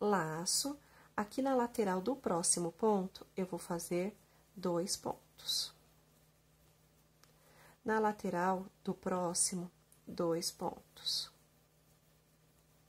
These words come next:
Na lateral do próximo,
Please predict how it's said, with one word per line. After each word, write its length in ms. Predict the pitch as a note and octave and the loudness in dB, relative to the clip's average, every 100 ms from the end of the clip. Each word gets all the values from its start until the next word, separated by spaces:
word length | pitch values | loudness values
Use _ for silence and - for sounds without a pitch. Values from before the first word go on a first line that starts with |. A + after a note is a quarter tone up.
| _ _ - _ _ _ - - - - - - _ - | _ _ -20 _ _ _ -20 -20 -20 -20 -20 -20 _ 2
Na 160 | B3 | 4
lateral 480 | C4 A#3 - F#3 E3 | 6 4 0 0 0
do 160 | E3 A3 | 0 0
próximo, 880 | - F#3 E3+ E3 F3 - A3 A#3+ | 0 0 2 2 2 2 2 0